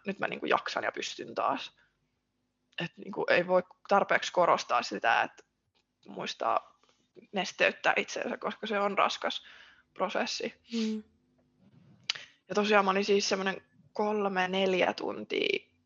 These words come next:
Speaker 1: kesti se niin kuin intensiivisin synnytysvaihe sitten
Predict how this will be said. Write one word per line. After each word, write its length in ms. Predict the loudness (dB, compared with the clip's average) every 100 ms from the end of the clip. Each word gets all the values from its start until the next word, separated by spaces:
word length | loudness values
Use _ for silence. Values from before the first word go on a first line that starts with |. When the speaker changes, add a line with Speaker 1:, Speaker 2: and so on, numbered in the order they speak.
| 0
Speaker 1:
kesti 300 | 0 0 -2
se 160 | -2 -2
niin 160 | -8 -6
kuin 260 | -6 -8 -8 -4
intensiivisin 960 | -4 0 0 2 0 0 0 -2 -6 -12
synnytysvaihe 720 | -8 -6 -6 -6 0 2 2 -2
sitten 460 | -6 -10 -8 -8